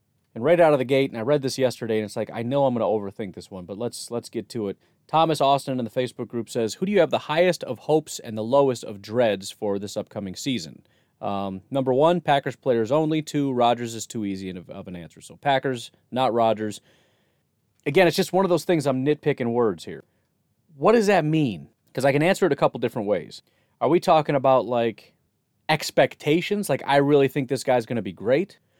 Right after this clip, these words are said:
Or are we saying hope as in, like, I really hope this is the guy that blows up 'cause it's gonna have the biggest impact on the team? I mean, the fact that you use the word hope and dread kinda makes it feel like it's, well, like, hope and dread. Like, I'm, I'm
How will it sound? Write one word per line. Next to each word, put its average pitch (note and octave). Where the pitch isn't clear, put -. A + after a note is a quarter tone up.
Or C3
are C3+
we D3+
saying C#3+
hope D#3
as C3+
in, C3
like, B2
I A#2+
really C3
hope C3+
this C3+
is A#2
the B2+
guy B2
that A2
blows A#2+
up A#2+
'cause A2
it's G#2
gonna G#2+
have A2
the A2
biggest G#2+
impact G#2+
on G2
the F2+
team? -
I C#3+
mean, C#3+
the D3
fact G#3+
that F3+
you D#3+
use D#3+
the D3
word C3
hope D3
and A2+
dread A#2+
kinda B2+
makes A#2
it A2+
feel A#2
like G#2+
it's, -
well, G2
like, F#2+
hope -
and F#2
dread. G#2
Like, E2+
I'm, F2+
I'm F2